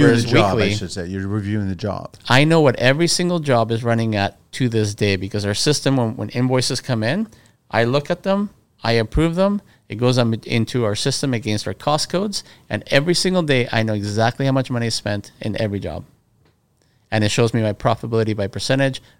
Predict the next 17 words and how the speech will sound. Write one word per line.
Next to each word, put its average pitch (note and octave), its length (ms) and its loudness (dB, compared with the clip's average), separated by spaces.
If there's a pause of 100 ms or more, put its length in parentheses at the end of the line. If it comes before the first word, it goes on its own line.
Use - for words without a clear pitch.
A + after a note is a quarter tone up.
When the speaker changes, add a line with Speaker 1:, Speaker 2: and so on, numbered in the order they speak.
(120)
Speaker 1:
margin, A2+ 540 0
or G#2 100 -4
markup, G2+ 500 -4
as G2 120 -8
we F#2+ 80 -4
talked F#2+ 300 -6
about F#2 280 -8 (300)
last G2+ 220 -2
Speaker 2:
Yeah, G2+ 80 -4
Speaker 1:
night G2 40 -8
at G2 60 -8
dinner. G2 220 -8
Speaker 2:
last F2+ 260 -10
night, G2 100 -4
yeah. G2 220 -6
So F#2+ 340 -6
Speaker 1:
Yeah. G#2+ 140 -8